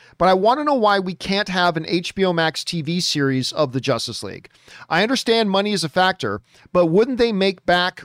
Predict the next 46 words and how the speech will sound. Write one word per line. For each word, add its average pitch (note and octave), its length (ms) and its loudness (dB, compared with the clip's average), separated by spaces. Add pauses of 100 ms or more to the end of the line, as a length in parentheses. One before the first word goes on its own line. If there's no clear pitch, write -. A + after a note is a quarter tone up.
with E3 240 -2
their E3+ 160 2
subscription G3 540 -2
service?" C3 480 -2 (100)
Nope. A#2 320 -2 (220)
<laughs> - 460 -6
"Wouldn't C4 240 4
they A3+ 80 4
make A#3+ 240 0
back F#3+ 240 2
with G3 100 -2
their G3 140 2
subscription F#3 520 -4
service G3 380 0
that D#3 200 0
people F#3 280 0
would D#3+ 140 2
subscribe E3 460 -2
to?" G#3 260 0 (240)
Nope. A2 380 -2 (580)
"I G3 140 4
see C#4 300 2
they D4+ 100 0
have A#3 240 2
Titans G#3 460 -2
on F#3 160 0
H F3+ 260 -2
B F3+ 100 -2
O E3 120 2
Max, D3 400 -2 (260)
and E3+ 160 2
they're F3+ 160 4
coming A3+ 380 -4
out F#3+ 220 2
with E3 280 0
other F#3 220 2
standalone E3+ 520 0
D D3+ 140 0
C D3 160 -2
properties. C3+ 640 -2 (240)
So - 180 -2
why G3 260 0
couldn't G#3 380 -4
this E3+ 260 0
work? G#2 320 -8
Oh, G3+ 280 2